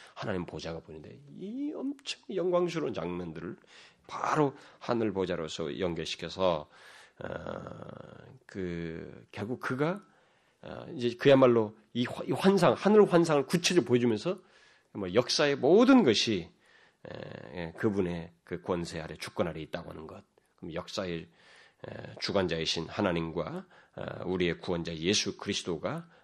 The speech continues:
어, 이 모든 것을 주관자로 계신다는 것을 환상적으로 이 보좌를 중심으로 해서 보좌의 그 여-, 에, 상징적인 모든 묘사들을 다 통해서 그걸 강력하게 보여주고 있죠.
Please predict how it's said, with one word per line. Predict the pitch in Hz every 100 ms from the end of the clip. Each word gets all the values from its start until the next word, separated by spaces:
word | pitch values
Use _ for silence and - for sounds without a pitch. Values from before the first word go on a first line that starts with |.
| -
어, | - - 71
이 | 85
모든 | 80 87 87
것을 | 78 -
주관자로 | - 98 82 82
계신다는 | - - 85
것을 | 85 - 185 -
환상적으로 | - 160 170 147 135 117 -
이 | 107 101 _ -
보좌를 | 107 104 104 95 90 -
중심으로 | - 92 - 82
해서 | 73 - _ _ _ _ _ -
보좌의 | 101 98 98 92 90
그 | - 69 73
여-, | 71 - -
에, | 87 85
상징적인 | - - 131 113 92 87
모든 | 90 85
묘사들을 | 85 92 90 85 78
다 | - -
통해서 | - 95 - 175 _ _
그걸 | - 92 82 82 _ _ _ _
강력하게 | - 92 82 - -
보여주고 | 87 82 80 -
있죠. | - -